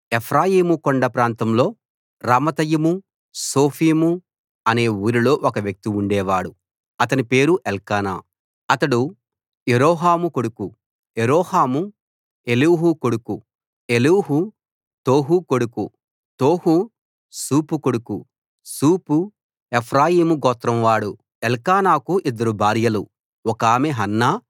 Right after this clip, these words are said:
రెండవది పెనిన్నా. పెనిన్నాకు పిల్లలు పుట్టారు, హన్నాకు పిల్లలు లేరు. ఎల్కానా షిలోహులో సైన్యాలకు అధిపతి అయిన యెహోవాకు మొక్కుబడులు చెల్లించడానికీ, బలులు అర్పించడానికీ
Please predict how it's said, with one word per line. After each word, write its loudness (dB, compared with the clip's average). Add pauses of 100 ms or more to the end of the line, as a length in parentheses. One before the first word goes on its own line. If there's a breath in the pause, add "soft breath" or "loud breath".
(360)
రెండవది 0
పెనిన్నా. 0 (580)
పెనిన్నాకు 2
పిల్లలు 0
పుట్టారు, -4 (400)
హన్నాకు 2
పిల్లలు -2
లేరు. -2 (760)
ఎల్కానా 0
షిలోహులో 0
సైన్యాలకు -2
అధిపతి -2
అయిన -2 (440)
యెహోవాకు 2
మొక్కుబడులు -2
చెల్లించడానికీ, -2 (440)
బలులు 2
అర్పించడానికీ -2